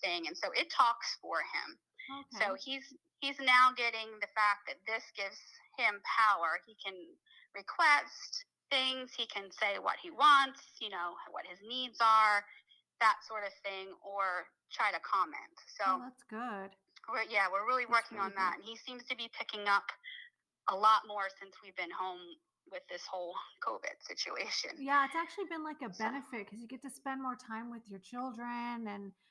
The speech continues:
Speaker 2: you get to
Speaker 1: Mm-hmm.
Speaker 2: do things that you probably couldn't if you were out of the house every day, you know?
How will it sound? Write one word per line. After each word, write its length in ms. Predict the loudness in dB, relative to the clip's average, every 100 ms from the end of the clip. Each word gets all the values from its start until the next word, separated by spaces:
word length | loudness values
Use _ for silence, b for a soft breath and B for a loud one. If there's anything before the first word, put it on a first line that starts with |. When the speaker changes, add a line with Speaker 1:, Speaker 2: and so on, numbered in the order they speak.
| _
Speaker 2:
you 100 | -10
get 140 | -8
to 100 | -8
Speaker 1:
Mm-hmm. 80 | -8
Speaker 2:
do 160 | -6 -8
things 340 | -6 -8 -8
that 300 | -6 -8 -8
you 100 | -12
probably 320 | -8 -4 -4 -4
couldn't 380 | -10 -10 -8 -8
if 200 | -8 -10
you 100 | -10
were 240 | -12 -10 -6
out 160 | -6
of 60 | -6
the 60 |
house 560 | -6 -4 -4 -4 -8 -14
every 240 | -14 -12 -10
day, 260 | -10 -8
you 160 | -8 -10
know? 320 | -12 -12 -14